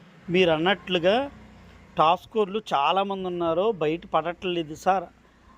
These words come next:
అని మీరు నిజంగా నమ్మితే సంతోషం, నమ్మకపోయినా అది మీ ఇష్టం. నమ్మించాలనే ఉద్దేశాన్ని ఎవరికి కలిగించట్లా. ఇక్కడ మీకు ఒక్క కర్నూలు జిల్లాలో దయచేసి already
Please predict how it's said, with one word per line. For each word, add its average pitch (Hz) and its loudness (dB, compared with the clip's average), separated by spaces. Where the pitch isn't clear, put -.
అని 208 0
మీరు 202 0
నిజంగా 208 -4
నమ్మితే 185 -2
సంతోషం, 196 -4
నమ్మకపోయినా 170 -4
అది 170 -8
మీ 147 -6
ఇష్టం. 170 -8
నమ్మించాలనే 175 -2
ఉద్దేశాన్ని 165 -6
ఎవరికి 160 -6
కలిగించట్లా. 160 -2
ఇక్కడ 190 0
మీకు 196 2
ఒక్క 170 -2
కర్నూలు 180 2
జిల్లాలో 151 2
దయచేసి 175 0
already 175 0